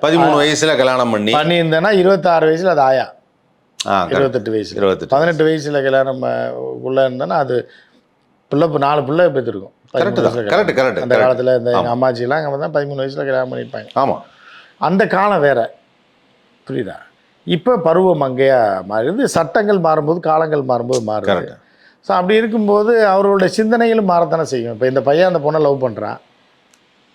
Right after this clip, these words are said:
Speaker 2: பல பேர் இது வந்து யதார்த்தமா மனிதனுக்கு உள்ளுக்குள்ள இருக்கக்கூடிய ஒரு இதுதான். இந்த ஒரு, ஒரு லவ் ஒரு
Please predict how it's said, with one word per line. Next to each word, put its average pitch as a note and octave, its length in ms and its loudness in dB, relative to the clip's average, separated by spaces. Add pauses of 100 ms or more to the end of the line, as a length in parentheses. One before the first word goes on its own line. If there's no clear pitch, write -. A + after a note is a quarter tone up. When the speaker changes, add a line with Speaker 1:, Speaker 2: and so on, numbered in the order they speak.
(800)
Speaker 2:
பல C3+ 180 2
பேர் C#3 200 0
இது D#3+ 200 2
வந்து G#3 180 2
யதார்த்தமா A3 640 2
மனிதனுக்கு D#3 1200 2
உள்ளுக்குள்ள F3+ 500 0
இருக்கக்கூடிய D3 480 -4
ஒரு B2+ 140 -2
இதுதான். A2 280 -8 (760)
இந்த C3 200 -2
ஒரு, D#3+ 240 2 (360)
ஒரு E3 220 2
லவ் F3+ 220 2
ஒரு E3+ 300 2